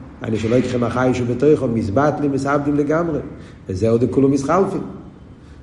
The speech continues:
אה, שהאיסורים כולו מסחלפים, מסבטלים, שגם בייס קיומו, הם מבחינת מובס בעצם. וכשמסברים, מסעבדים לגמרי.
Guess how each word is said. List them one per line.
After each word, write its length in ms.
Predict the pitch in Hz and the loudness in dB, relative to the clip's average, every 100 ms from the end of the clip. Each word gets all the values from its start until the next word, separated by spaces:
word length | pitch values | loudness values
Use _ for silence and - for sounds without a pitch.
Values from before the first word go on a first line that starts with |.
| - 107 | -8 -2
אה, 260 | 101 123 | 0 0
שהאיסורים 600 | 135 101 101 101 156 156 | -2 -4 -4 0 4 4
כולו 180 | - 165 | 2 0
מסחלפים, 500 | 151 - 151 170 160 | 0 0 2 2 2
מסבטלים, 420 | 127 127 170 165 | 0 0 0 0
שגם 500 | 131 139 127 160 196 | -2 -2 0 2 2
בייס 240 | 180 156 - | 4 2 2
קיומו, 840 | - 139 165 269 233 160 151 139 135 | -2 2 4 6 4 4 2 2 0
הם 100 | 135 | -2
מבחינת 320 | 123 131 117 | 0 -2 -2
מובס 300 | 127 120 117 | -2 0 -2
בעצם. 360 | 107 110 - - - - - - - - 123 | 0 -2 -2 -8 -10 -14 -18 -20 -20 -8 -4
וכשמסברים, 580 | - 117 110 113 113 123 | -2 0 0 0 0 0
מסעבדים 400 | 135 135 143 147 | 0 0 0 0
לגמרי. 440 | 156 190 214 | 2 2 4